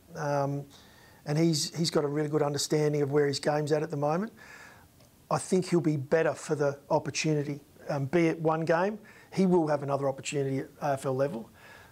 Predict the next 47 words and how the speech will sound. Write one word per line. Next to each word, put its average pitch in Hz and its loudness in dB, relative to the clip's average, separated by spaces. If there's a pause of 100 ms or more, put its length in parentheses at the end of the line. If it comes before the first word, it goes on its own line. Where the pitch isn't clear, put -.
(140)
Um, 139 -2 (380)
I - -12
think 180 0
he 165 -2
goes 147 0
back 151 0
now, 143 -2
and 139 0
I, 147 2
I - 0
hope 170 0
we 151 -4
see 147 0
that 143 0
tomorrow. 135 2
He 139 0
goes 147 0
back 147 -2
with, 139 -8 (180)
with 151 -6
a 143 -6
s-, - -6 (300)
I 160 -4
guess, 151 -4
a 139 -6
slightly 160 2
more 147 2
confident 156 -2
game 147 2
at 135 0
S 147 2
A 147 0
N 143 0
F 139 -2
L 143 2
level 156 0 (540)
and 147 0
goes 147 2
to 147 -6
another 135 -2
level, 131 -4 (380)
goes 147 2
to 143 -4
another 139 0
level 139 0
and 135 -2
shows, 139 0